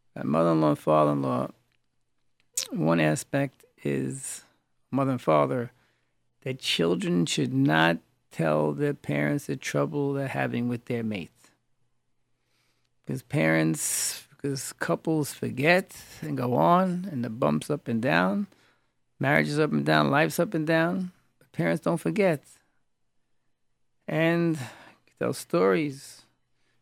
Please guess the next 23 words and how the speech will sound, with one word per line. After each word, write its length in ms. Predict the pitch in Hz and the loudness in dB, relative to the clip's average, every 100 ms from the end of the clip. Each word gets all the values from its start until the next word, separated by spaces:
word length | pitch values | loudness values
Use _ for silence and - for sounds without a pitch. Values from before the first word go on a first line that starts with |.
| _ | _
Rav 180 | 147 185 | 0 0
tells 260 | - 180 165 | 2 0 0
stories. 680 | - 165 151 143 127 - - _ _ _ _ _ _ | 0 2 2 -2 -6 -14 -20 _ _ _ _ _ _
After 320 | - 143 - | -8 -6 -2
a 80 | 139 | 0
while, 600 | 143 165 175 170 - - | 6 8 8 8 6 4
the 100 | - | 0
father-in-law 640 | - 69 - 78 76 - | -2 2 4 2 2 0
interrupting 1200 | 139 131 139 - - 165 170 - 151 147 131 127 151 _ _ 151 | 0 -2 -2 -4 2 2 2 -2 -4 -2 -6 -10 -16 _ _ -10
and 80 | |
giving 480 | 123 131 127 123 117 113 - - | -6 -4 -2 -4 -6 -14 -16 -10
halacha, 760 | 120 123 165 170 147 117 127 - _ | -2 2 4 2 -2 -4 -6 -16 _
laws 500 | 131 123 165 170 165 | -6 0 4 4 2
that 180 | 139 123 | -2 -6
he 220 | 123 120 - - | -6 -8 -12 -4
felt 220 | 127 120 _ _ _ _ _ _ - | -2 -2 _ _ _ _ _ _ -14
they 60 | - | -10
should 260 | 135 113 | -6 -2
do. 500 | 139 185 175 156 143 - _ _ _ _ _ _ _ _ _ _ _ _ _ _ _ _ _ _ _ _ | 4 6 4 2 -4 -14 _ _ _ _ _ _ _ _ _ _ _ _ _ _ _ _ _ _ _ _
And 880 | 139 147 156 - 151 - 131 123 123 - _ _ | -4 0 2 2 2 0 -4 -6 -8 -14 _ _
what 140 | 123 | -14
happened 420 | - 110 - - | -10 -10 -12 -6
was, 680 | 165 175 160 147 127 135 - | 0 2 2 -2 -8 -16 -20